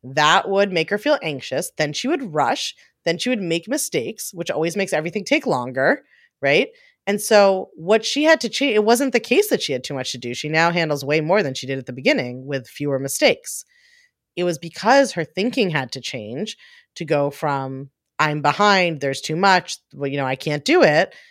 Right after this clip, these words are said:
which was actually slowing her down and causing the mistake. So I also think anytime you feel like you're hustling,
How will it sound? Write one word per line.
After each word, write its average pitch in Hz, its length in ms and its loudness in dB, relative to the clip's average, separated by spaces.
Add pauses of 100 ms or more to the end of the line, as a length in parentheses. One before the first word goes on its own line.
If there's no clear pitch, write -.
(200)
which - 160 -8
was 156 140 -4
actually 156 380 0
slowing 180 440 0
her 175 80 0
down 147 220 0
and 147 180 -8
causing 135 320 -4
the 127 60 -10
mistake. 127 400 -4
So - 120 0
I 196 120 6
also 311 260 2
think 285 180 -2
anytime 330 360 -2
you 277 80 -2
feel - 160 0
like 190 140 0
you're 147 100 0
hustling, 269 600 0